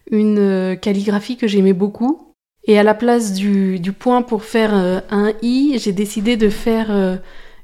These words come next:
une étoile de, du berger. Ça avait une symbolique, euh, assez forte, euh, pour moi. Déjà parce qu'on parlait, euh, beaucoup des voyages qu'on allait faire, euh, en famille et que dans la symbolique, on,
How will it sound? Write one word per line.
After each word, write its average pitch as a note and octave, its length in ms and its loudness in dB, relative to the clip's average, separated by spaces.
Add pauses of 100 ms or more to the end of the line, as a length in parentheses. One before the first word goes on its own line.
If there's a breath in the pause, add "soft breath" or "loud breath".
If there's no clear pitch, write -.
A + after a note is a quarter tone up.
une G3+ 160 6
étoile A3+ 300 2
de, F#3+ 580 2
du F#3+ 160 -4
berger. F#3+ 500 0 (720)
Ça G#3+ 140 -2
avait G3+ 120 2
une G#3+ 120 2
symbolique, A3 640 0
euh, G3 240 0 (360)
assez B3 300 -4
forte, - 380 -4
euh, G#3 200 2
pour G#3 300 -2
moi. A3 300 2 (360)
Déjà G3+ 280 4
parce A#3+ 220 0
qu'on G#3+ 320 2
parlait, G#3+ 520 0
euh, G3+ 80 4
beaucoup G#3 400 -4
des G#3 160 0
voyages G#3 400 0
qu'on G#3 160 0
allait G3 180 2
faire, G3+ 320 -2
euh, F#3+ 220 0 (140)
en G3 100 0
famille A3 600 0 (280)
et A3 100 2
que A3 140 4
dans G#3 160 4
la G#3 100 4
symbolique, A#3 540 0
on, G3+ 220 4